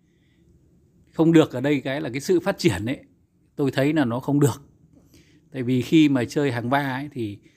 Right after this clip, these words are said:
chúng ta đều có một cái sự mong muốn, một là nó sẽ phát triển tốt,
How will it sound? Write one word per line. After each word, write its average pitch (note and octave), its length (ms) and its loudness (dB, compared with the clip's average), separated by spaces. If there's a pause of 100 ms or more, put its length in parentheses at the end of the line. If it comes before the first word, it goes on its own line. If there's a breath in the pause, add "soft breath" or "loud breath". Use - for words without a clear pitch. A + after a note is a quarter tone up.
(320 soft breath)
chúng D3 120 -4
ta B2+ 360 2
đều A#2 240 -4
có A#2+ 140 -8
một C#3 180 -2
cái C#3+ 80 -4
sự - 260 -2
mong C3 220 2
muốn, G#3 340 4
một C3+ 200 0 (380)
là A2+ 560 -4
nó A#2+ 260 -4
sẽ C#3+ 200 -6
phát - 200 -8
triển F2+ 240 -8
tốt, A3 280 2